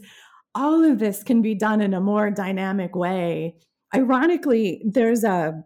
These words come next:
platform that can measure when oxytocin spikes. So this is Doctor Paul Zak is a neuroscientist that developed this way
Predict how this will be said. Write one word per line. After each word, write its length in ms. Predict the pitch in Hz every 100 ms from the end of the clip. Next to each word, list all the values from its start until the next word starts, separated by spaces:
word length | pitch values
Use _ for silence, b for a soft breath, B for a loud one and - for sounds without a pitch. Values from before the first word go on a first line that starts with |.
| -
platform 680 | 220 196 - - 202 180 175
that 380 | 165 170 - -
can 280 | 208 185
measure 680 | 190 190 190 175 165 165 160 -
when 440 | 180 202 196 208 -
oxytocin 840 | 156 - 190 - 170 175 180 175
spikes. 500 | - - 92 - -
So 180 | 185 160
this 220 | 170 170
is 240 | 175 165 B B _
Doctor 240 | 208 - 196
Paul 240 | 180 185
Zak 320 | 185 208 233
is 100 | 185
a 20 | 175
neuroscientist 880 | 185 196 202 202 190 196 208 196
that 220 | 185 170 196
developed 500 | 175 180 196 196 -
this 240 | 180 -
way 480 | 294 285 196 196